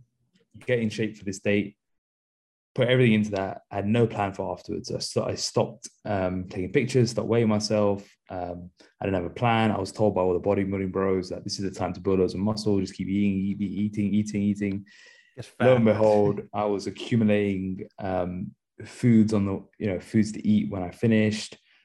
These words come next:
Speaker 2: Yeah.
Speaker 1: Long story short, seven days after,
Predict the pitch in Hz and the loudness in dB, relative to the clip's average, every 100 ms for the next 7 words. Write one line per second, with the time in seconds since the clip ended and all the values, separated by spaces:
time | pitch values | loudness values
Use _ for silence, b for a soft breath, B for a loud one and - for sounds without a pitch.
0 | b - 107 98 - _ _ _ _ _ | b -8 -8 -8 -14 _ _ _ _ _
1 | 113 135 123 - 117 107 - 110 104 98 | 0 4 4 4 4 4 2 2 2 2
2 | - _ _ - - 127 120 113 107 95 | -8 _ _ -10 -2 2 4 4 2 0
3 | 104 101 - 101 92 92 | -6 -10 -6 -4 -2 -4